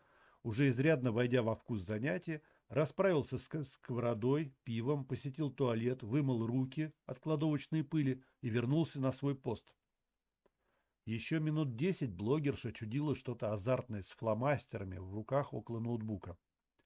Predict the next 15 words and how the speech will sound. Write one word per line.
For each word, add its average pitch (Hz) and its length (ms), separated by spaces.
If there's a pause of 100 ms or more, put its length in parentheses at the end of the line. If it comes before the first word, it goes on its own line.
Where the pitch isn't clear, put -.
(400)
Затем 202 320
начала 180 280
примерять 160 540
разрисованные 139 760
маски. 104 460 (720)
Причём 104 380
не 117 120
только 123 320
на 90 80
лицо. 120 520 (880)
Причём 127 380
не 131 100
просто 143 400
перед 165 260
камерой. 90 560